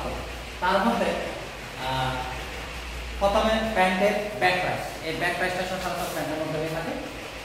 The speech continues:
তাহলে ব্যাক প্রাইসটা কি জানতে হবে। আহ, এই ব্যাক প্রাইসটি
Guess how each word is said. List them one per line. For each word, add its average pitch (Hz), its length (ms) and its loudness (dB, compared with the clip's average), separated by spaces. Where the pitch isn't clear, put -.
তাহলে 160 180 -2
ব্যাক 160 220 2
প্রাইসটা - 300 0
কি - 400 -4
জানতে 151 260 6
হবে। 139 200 0
আহ, 175 440 0
এই 196 140 2
ব্যাক 185 240 4
প্রাইসটি 208 360 2